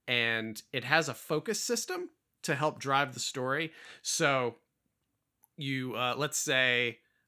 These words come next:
uh, Piglet is starting out. Piglet has the focus, and that can be kind of a token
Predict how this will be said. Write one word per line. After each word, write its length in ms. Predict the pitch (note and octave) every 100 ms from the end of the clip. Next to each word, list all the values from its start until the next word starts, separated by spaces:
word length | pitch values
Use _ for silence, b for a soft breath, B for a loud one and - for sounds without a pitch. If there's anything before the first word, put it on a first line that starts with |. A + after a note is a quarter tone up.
| _ -
uh, 400 | A#2 A2+ A2 A2 - _ _ _ _ -
Piglet 400 | D#3 B2 A2 A#2
is 120 | A#2
starting 380 | - G#2+ G#2+ A2
out. 180 | G2+
Piglet 300 | - D#3+ D3+
has 220 | C3+ B2+ -
the 80 |
focus, 500 | G2+ A#2 G#2+ - -
and 180 | C3+ B2
that 160 | C#3 C#3+
can 180 | C#3 A#2+
be 260 | B2+ A#2+
kind 240 | - B2 A2+
of 80 |
a 100 | -
token 600 | - - C3 C3+ C#3 C#3